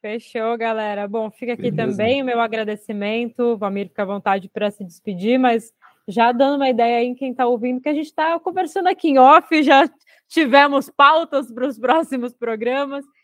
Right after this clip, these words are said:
Speaker 1: Então, na, na quarta temporada, a gente vem com uma pegada mais focada aí, de repente,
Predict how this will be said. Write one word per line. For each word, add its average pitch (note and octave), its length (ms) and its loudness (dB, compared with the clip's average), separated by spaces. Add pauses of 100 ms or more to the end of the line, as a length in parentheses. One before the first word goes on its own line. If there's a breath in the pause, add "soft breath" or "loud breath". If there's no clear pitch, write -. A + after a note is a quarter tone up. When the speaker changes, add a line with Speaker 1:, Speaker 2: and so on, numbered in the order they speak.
(160)
Speaker 1:
Então, C#4 220 -6
na, C4+ 320 -2
na A#3+ 120 -4
quarta D4+ 360 -4
temporada, C#4+ 420 -10
a D#4 60 -10
gente D4+ 240 -12
vem D4 180 -8
com C#4+ 80 -12
uma C#4 100 -6
pegada A#3 440 -4
mais B3 400 -8 (280)
focada B3 380 0
aí, A#3+ 100 0
de A#3+ 100 -2
repente, A#3+ 680 -4